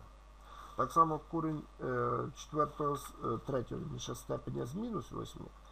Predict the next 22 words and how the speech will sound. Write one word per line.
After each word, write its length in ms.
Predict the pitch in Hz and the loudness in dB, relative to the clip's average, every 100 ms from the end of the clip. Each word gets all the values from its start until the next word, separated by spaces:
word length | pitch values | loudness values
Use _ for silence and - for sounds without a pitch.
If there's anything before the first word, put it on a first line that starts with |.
| - - - | -16 -18 -16
це 140 | - - | -4 0
мінус 400 | 208 185 165 120 | 4 4 4 2
двійка, 400 | 123 127 123 117 | 0 0 0 0
бо 160 | 113 | 2
мінус 300 | 151 175 156 | 2 2 2
два 220 | 131 147 156 | 0 2 2
в 100 | 156 | 2
кубі 300 | 240 190 117 | -2 0 -2
це 180 | - | -2
мінус 360 | 120 143 127 - | -2 0 -2 -4
вісім. 340 | 113 - 107 | -6 -4 0
Рівність 360 | 147 180 160 - | 2 4 0 0
також 300 | - - - | 0 0 -6
правильна 420 | - - - - - | 2 4 4 0 -8
получилася, 640 | - - - - - - | -10 -10 -12 -12 -12 -10
згідно 380 | 104 120 127 117 | -6 -4 -4 -4
означення. 460 | - - - - - - - - - - - - - - - - - - | -6 -8 -12 -12 -14 -14 -16 -16 -16 -14 -12 -10 -10 -10 -12 -14 -12 0
Друге. 420 | 127 180 117 92 - - - - - | 4 4 4 0 -6 -16 -18 -18 -2
<clears throat> 640 | 165 117 92 - - - - | 2 2 0 -8 -18 -18 -4
Для 200 | 127 190 | 10 10
парних 380 | 143 - - - | 12 8 8 -4
степенів. 480 | - - 50 50 | -6 -6 -6 -8